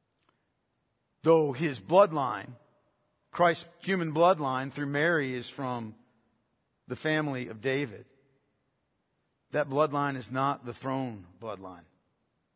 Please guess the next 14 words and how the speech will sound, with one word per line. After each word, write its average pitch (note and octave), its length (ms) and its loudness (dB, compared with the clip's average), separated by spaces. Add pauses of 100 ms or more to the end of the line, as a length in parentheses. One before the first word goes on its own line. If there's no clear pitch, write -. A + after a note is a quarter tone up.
(1600)
that B2+ 340 0 (220)
qualifies C#3 640 2
him A2+ 300 -8
as G#2+ 400 -4
the G#2+ 120 -18
king A2+ 520 -8
of G#2 80 -20
the G#2 80 -16
Jews. A2 440 -18 (1200)
That B2+ 180 2
has C3 220 -8
to B2+ 100 -16
come A2+ 260 -8
through G#2+ 380 -12